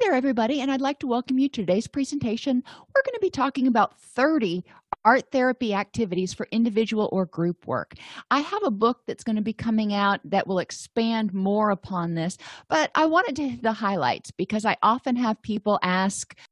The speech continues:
about different art therapy activities that they could do in group to make group a little bit more engaging. The first one we're gonna talk about is the collage.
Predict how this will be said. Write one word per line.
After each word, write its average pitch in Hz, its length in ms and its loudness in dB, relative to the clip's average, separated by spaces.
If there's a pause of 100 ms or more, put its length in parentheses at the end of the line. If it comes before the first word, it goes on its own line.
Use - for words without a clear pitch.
(180)
about 208 340 4
different 202 400 -4
art 185 240 2
therapy 190 460 0
activities 185 520 -4
that 170 140 -4
they 190 80 0
could 190 160 -6
do 185 240 -2
in 277 160 4
group 208 300 2 (340)
to 285 80 2
make 262 160 4
group 240 240 0
a 226 60 0
little 196 180 2
bit 180 160 0
more 170 160 2
engaging. - 560 -4 (320)
The 339 80 -2
first 392 340 2
one 349 160 4
we're 294 120 2
gonna 262 160 2
talk 233 340 0
about 233 400 6
is 208 160 2
the 214 160 -4
collage. 151 640 0